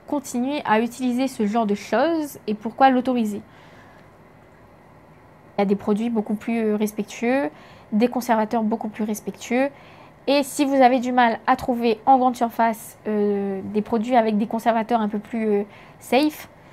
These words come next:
euh, sachez que vous pouvez vous procurer votre propre conservateur et faire vos produits à la maison.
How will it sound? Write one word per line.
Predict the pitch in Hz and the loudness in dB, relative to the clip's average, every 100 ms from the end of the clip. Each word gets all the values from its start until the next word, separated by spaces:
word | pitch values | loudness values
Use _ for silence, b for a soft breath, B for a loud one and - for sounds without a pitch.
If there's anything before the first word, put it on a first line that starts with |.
| B B - | B B 0
euh, | 214 208 | 2 2
sachez | 208 247 226 285 | 2 2 2 0
que | 277 | 0
vous | 233 | 0
pouvez | 214 220 277 | 0 0 0
vous | 269 220 262 330 | -2 0 2 2
procurer | - 302 285 277 262 | 2 0 2 4 2
votre | 220 220 226 | 4 0 -2
propre | 214 269 269 - | 0 0 0 -6
conservateur | 311 262 226 214 233 269 294 - | -2 2 2 0 2 2 2 -2
et | |
faire | 214 262 240 | -2 2 2
vos | 226 | 2
produits | 262 240 214 247 269 B B B | 0 0 -2 -4 -10 B B B
à | 240 | 0
la | 247 | 2
maison. | 233 208 214 | 2 0 -2